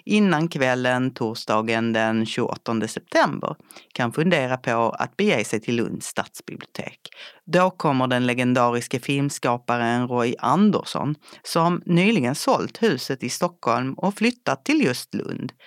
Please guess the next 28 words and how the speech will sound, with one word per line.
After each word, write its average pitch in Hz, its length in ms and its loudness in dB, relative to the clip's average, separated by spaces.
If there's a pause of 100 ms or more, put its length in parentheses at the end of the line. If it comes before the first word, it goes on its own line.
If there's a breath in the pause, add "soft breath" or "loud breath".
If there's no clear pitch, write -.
(180 soft breath)
dit 160 320 2
för 117 140 2
ett 113 100 -2
samtal 113 680 0
med 107 200 0
journalisten 101 800 -2
Ann-Marie 104 580 0
Rauer - 540 0 (200)
klockan - 280 -4
arton. 131 600 -2 (460 loud breath)
Det 120 160 0
är 104 40 -2
fri 110 340 -4
entré, 131 520 -2 (260 loud breath)
men 143 180 0
antalet 127 560 0
platser 131 520 -2
är 151 80 2
begränsat, 95 680 -2
så 123 120 -2
det 123 100 -2
gäller 127 400 0
att 127 60 -2
vara 120 280 4
ute 123 320 -4
i - 40 -6
god - 360 -10 (160)
tid. - 240 -10